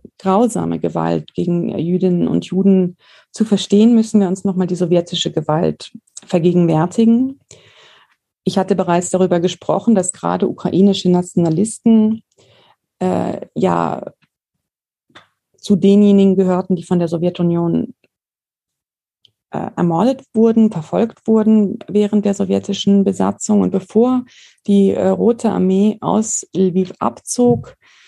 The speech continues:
äh, ermordete sie eine ganze Reihe von Insassen in den Gefängnissen, also mehrere tausend Menschen, darunter auch ukrainische Nationalisten, aber nicht nur. Es waren auch Zionisten darunter, also jüdische Zionisten, es waren auch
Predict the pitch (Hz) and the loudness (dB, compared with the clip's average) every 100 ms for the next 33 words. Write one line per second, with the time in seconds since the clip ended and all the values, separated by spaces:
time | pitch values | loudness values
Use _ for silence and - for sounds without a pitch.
0 | _ - _ - - 190 180 196 226 220 | _ -20 _ -6 0 2 2 2 0 0
1 | 196 196 - 185 175 190 - 190 156 170 | -2 -2 -2 -2 -2 -2 -2 -4 -2 0
2 | 196 - 180 175 175 - - 214 247 202 | -2 -2 -4 -2 -2 -4 0 2 4 2
3 | 196 196 190 180 180 180 175 175 160 - | -2 -2 -4 -2 -2 0 -2 -4 -8 -4
4 | 175 208 226 - 226 - 180 175 180 - | 0 2 0 0 0 0 -4 -4 -2 -6
5 | - - 85 82 82 - - _ _ _ | -6 -8 -6 -4 -2 -4 -6 _ _ _
6 | _ 185 185 233 226 190 185 190 - 156 | _ 2 2 2 2 2 2 -2 -2 0
7 | 208 - - 220 208 202 202 - 196 190 | 0 -2 -8 -8 -4 -2 -2 0 0 0
8 | - 190 180 196 - 190 180 175 170 160 | 0 0 0 -2 -4 -4 -2 -2 -2 -4
9 | - 180 220 254 - 180 - - 202 214 | -2 2 2 0 -2 -4 -6 -4 0 2
10 | 208 202 - 185 170 180 185 190 180 165 | 2 -2 -2 -2 0 -2 -2 -2 -4 -4
11 | 156 156 - 160 - 208 190 185 - 180 | -6 -4 -6 -8 0 2 2 0 -6 -8
12 | - - - | -8 -10 -12